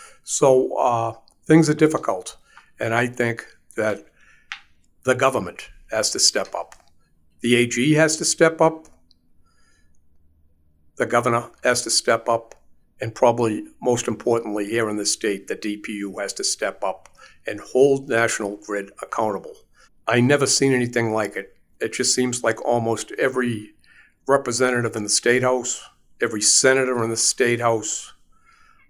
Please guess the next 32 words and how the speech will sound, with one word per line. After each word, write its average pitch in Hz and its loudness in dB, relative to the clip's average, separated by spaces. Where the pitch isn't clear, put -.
uh, 104 -8
have 120 0
supported 135 2
us. - 0
The 139 -4
congressmen 131 2
have 113 -2
written 127 2
letters 120 0
all 117 0
in 110 -4
support 113 -2
of 104 -8
ending 117 0
the 104 -4
lockout. 104 -2
Where 135 4
in 117 0
this 117 0
whole 135 6
country 123 -2
do 113 -10
you 113 -4
see 107 -6
two 151 -4
U 135 0
S 117 2
senators 107 0
walk 110 -2
the - -8
picket 107 -6
line? 90 -10